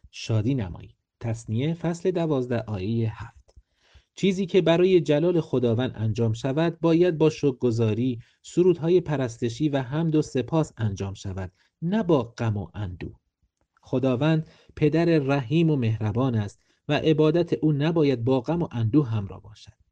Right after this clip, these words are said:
بلکه باید مایه خوشی و شادمانی گردد. خداوند از فرزندانش که چنین نجات عظیمی را برای آنان فراهم کرده است،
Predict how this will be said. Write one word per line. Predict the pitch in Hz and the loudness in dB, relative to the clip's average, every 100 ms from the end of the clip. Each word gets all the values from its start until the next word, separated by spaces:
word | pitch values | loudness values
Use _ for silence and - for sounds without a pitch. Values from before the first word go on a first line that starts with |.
| _ _ | _ _
بلکه | 139 143 156 | -2 0 2
باید | 123 127 117 135 120 | 2 2 2 0 0
مایه | 123 117 139 | -2 0 0
خوشی | 131 139 123 151 143 | 0 -4 -4 0 0
و | |
شادمانی | - 117 110 101 113 | 0 -4 -4 -6 -4
گردد. | 143 95 - - _ _ _ _ _ | -4 -6 -10 -20 _ _ _ _ _
خداوند | 160 165 165 143 175 | 2 4 4 4 2
از | 156 - | 0 0
فرزندانش | 151 131 139 127 147 143 120 | -2 0 -2 0 0 0 -2
که | 147 | -6
چنین | - - 147 143 139 | -6 -4 -2 0 -2
نجات | 135 165 170 - | 0 0 0 -4
عظیمی | 143 135 175 147 | -4 -2 0 2
را | 131 | 0
برای | 127 147 170 160 | 0 2 4 2
آنان | 127 120 127 | 0 -4 -4
فراهم | 117 110 107 101 95 | -4 -6 -6 -8 -8
کرده | 107 101 104 | -8 -6 -4
است، | 131 | -4